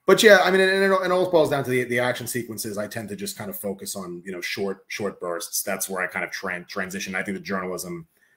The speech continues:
helps. It's just, this is happening, this is happening, this is happening. You don't stop to stare at, like, and wonder what that, like, bent beam in the ceiling, warehouse ceiling or whatever might,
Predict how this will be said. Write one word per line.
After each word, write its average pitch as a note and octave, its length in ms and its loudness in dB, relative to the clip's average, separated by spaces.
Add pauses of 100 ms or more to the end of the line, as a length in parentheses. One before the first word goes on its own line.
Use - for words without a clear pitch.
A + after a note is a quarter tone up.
(140)
helps. G2 360 2
It's G2 120 -4
just, G#2 200 -2
this C3 180 4
is G2 80 -2
happening, F2 340 -4
this G#2+ 180 -6
is G2+ 100 -14
happening, - 320 -16
this - 160 -6
is - 80 -20
happening. F2+ 280 -16
You A2 60 -12
don't A2+ 180 -10
stop G2+ 420 -8
to F2+ 220 -12 (400)
stare G2+ 500 -2
at, F#2+ 140 -12
like, F#2 240 -6
and G2 160 -10
wonder F#2+ 400 -6
what F#2+ 380 -8
that, F#2+ 180 -4
like, F#2 160 -8 (120)
bent F#2+ 360 -6
beam F#2 440 -4
in F2 100 -8
the E2 100 -6
ceiling, F2 640 -4
warehouse F2 460 -2
ceiling E2+ 260 -4
or E2 80 -6
whatever E2+ 280 -8
might, E2 320 -6